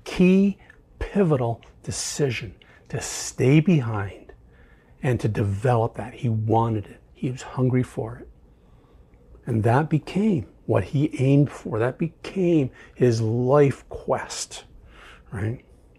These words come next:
Now, if you doubt that, I want you to consider the decision that Moses Joshua and Caleb made when the time came to enter into the promised land.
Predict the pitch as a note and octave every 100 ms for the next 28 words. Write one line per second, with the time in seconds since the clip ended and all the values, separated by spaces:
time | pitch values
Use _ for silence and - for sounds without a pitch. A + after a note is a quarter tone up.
0 | - - - C3+ B2 B2 G2+ C#3 C#3+ D#3+
1 | A#2+ A#2 B2+ C#3+ C#3 C3 B2+ A#2 - E3
2 | D3+ A2 A2 - - - C3+ - - D#3
3 | C3+ A#2+ A#2 A2+ A#2 B2+ D#3 C3+ G2 C3
4 | - - - - C#3+ C3 C#3 - G#2+ G2
5 | A#2+ C3 D3+ D#3+ - A3 F3 A#2 A#2+ -
6 | - E3+ D#3 A#2+ C3 - - - - C#3+
7 | B2 - D3 D3+ D3+ - C3+ A#2 B2+ A#2
8 | A#2 A2+ - C3 A2 G#2+ - A#2 F#2+